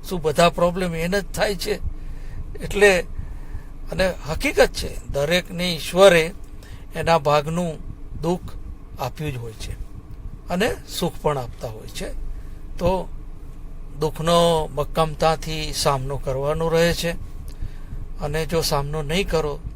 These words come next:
તો બીજો કોઈ આરો ઓવારો નથી.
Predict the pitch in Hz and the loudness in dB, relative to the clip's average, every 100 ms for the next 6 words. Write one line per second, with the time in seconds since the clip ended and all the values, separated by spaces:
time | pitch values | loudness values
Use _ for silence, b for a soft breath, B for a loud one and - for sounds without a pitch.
0 | - - - - - - - - 151 143 | -6 -6 -10 -12 -12 -12 -10 -8 -2 0
1 | 143 139 143 151 151 135 139 135 131 123 | 0 0 -4 -2 -2 -2 -2 -2 -4 -4
2 | 131 165 175 170 175 175 175 165 175 | 2 4 4 6 6 4 0 -4 -6